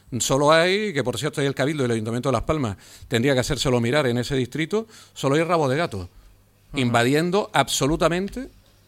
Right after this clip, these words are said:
Speaker 1: del distrito de Tamaraceta hacia arriba. Oye, tú puedes tener un centro comercial con la mejor iluminación del mundo en Navidad, que si el entorno es
Speaker 2: No acompaña.
Speaker 1: horroroso,
Speaker 2: Sí.
Speaker 1: joder, gástate algo de dinero en arbolado, en
Speaker 2: Sí,
Speaker 1: zonas
Speaker 2: en, en
Speaker 1: verdes, en
Speaker 2: embellecer
Speaker 1: jardines,
Speaker 2: lo
Speaker 1: en
Speaker 2: que es el
Speaker 1: embellecer todo el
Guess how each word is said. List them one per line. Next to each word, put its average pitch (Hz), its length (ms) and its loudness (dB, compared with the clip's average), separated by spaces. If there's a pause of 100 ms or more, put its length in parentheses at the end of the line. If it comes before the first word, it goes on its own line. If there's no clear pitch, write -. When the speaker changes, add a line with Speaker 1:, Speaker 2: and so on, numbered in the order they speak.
(160)
Speaker 1:
del 120 200 0
distrito 139 360 -2
de 151 40 2
Tamaraceta 143 440 -2
hacia - 140 -4
arriba. 131 320 -2 (280)
Oye, 180 160 2
tú 147 100 -2
puedes 180 140 -2
tener 208 180 0
un 180 80 -2
centro 185 260 -4
comercial 147 420 0
con 127 120 -2
la 120 80 -2
mejor 131 200 0
iluminación 147 520 -2
del 131 120 2
mundo 123 260 0
en 120 60 0
Navidad, 131 460 -2 (380)
que 131 100 0
si 147 160 -2
el 131 120 0
entorno 120 640 -2 (760)
es 123 300 0
Speaker 2:
No 170 140 2
acompaña. 139 640 2
Speaker 1:
horroroso, 202 400 2
Speaker 2:
Sí. 110 360 -10
Speaker 1:
joder, 143 220 -2
gástate 147 340 0
algo 190 200 2
de 190 60 4
dinero 202 360 0
en 202 220 -2
arbolado, 196 720 2
en 190 220 -2
Speaker 2:
Sí, 127 60 -2
Speaker 1:
zonas 196 200 4
Speaker 2:
en, - 80 4
en 208 60 8
Speaker 1:
verdes, 196 200 4
en 190 60 6
Speaker 2:
embellecer 165 600 4
Speaker 1:
jardines, - 20 -6
Speaker 2:
lo 170 60 2
Speaker 1:
en 165 40 4
Speaker 2:
que 156 60 2
es 147 40 4
el 156 60 8
Speaker 1:
embellecer 151 420 4
todo 175 140 0
el 190 80 2